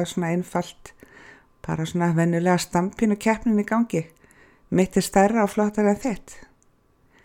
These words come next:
Til dæmis var að lesa grein á Vísi, Hjarðhegðun Íslendinga. Það er svona basically, allir verða að eiga það sama og gera það sama.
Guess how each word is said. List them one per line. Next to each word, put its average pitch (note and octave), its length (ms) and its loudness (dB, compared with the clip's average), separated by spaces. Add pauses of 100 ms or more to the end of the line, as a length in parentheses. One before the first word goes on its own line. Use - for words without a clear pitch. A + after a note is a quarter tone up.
(580)
Til C4+ 240 4
dæmis F3 480 0
var F#3+ 80 2
að G3+ 140 10
lesa A3+ 180 8
grein G#3 320 6
á F3+ 80 2
Vísi, E3+ 380 0 (720)
Hjarðhegðun A3+ 1040 0 (100)
Íslendinga. D#3+ 640 -2 (1120)
Það F3+ 140 0
er F3+ 80 -2
svona F#3 180 0
basically, F3+ 440 2 (120)
allir G#3+ 480 0
verða G#3 320 0
að - 80 -4
eiga F#3 380 0
það G3+ 100 -8
sama D#3+ 500 -2 (300)
og F#3+ 400 -6
gera A3 400 2
það D3+ 220 -2
sama. C#3+ 340 -2